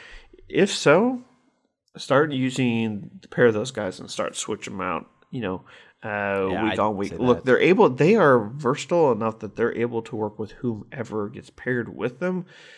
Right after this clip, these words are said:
Speaker 1: But Hinteregger is the lone man that you're like,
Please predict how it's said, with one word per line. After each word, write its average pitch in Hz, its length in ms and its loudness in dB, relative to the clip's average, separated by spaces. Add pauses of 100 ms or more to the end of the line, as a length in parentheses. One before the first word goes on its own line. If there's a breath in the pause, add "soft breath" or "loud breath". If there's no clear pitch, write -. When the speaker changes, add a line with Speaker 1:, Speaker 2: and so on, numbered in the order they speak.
(200 loud breath)
Speaker 1:
But 110 640 -2
Hinteregger 135 760 2
is 117 260 -2
the 101 500 -2
lone 117 560 2
man 110 240 0
that 101 160 -2
you're 113 120 -6
like, 104 200 -2